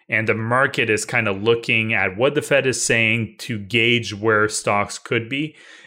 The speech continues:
And obviously, that's not what the approach that we do, but usually in the short to medium term, the markets will be affected a lot by what the Fed, Powell in this case, is saying. So keep that in mind.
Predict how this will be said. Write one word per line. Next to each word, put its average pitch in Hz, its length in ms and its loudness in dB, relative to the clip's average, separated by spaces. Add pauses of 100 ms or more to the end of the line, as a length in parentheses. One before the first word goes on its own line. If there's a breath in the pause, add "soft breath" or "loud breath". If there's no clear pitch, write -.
And 123 200 0
obviously, 123 400 2
that's 104 240 0
not 110 220 2
what 104 220 2
the 98 160 -2
approach 110 640 -2
that 117 180 0
we 117 100 -4
do, 120 320 -2
but 123 440 0 (360 loud breath)
usually 127 560 -2
in 110 220 -4
the 123 100 0
short 117 380 -2
to 123 80 -4
medium 107 480 -2
term, 98 280 -8
the 98 100 -6
markets 110 440 -6
will 104 160 -4
be 98 160 -4
affected 98 460 -4
a 98 80 -4
lot 95 340 -4
by 92 300 -4 (260 loud breath)
what 98 440 -2 (340)
the 113 80 0
Fed, 101 560 -2 (180)
Powell 92 460 -2
in 92 160 -6
this 95 220 -4
case, 98 320 -4
is 101 260 -4
saying. 87 340 -6
So 123 200 -2
keep 160 280 -2
that 131 220 2
in 110 100 0
mind. 110 460 0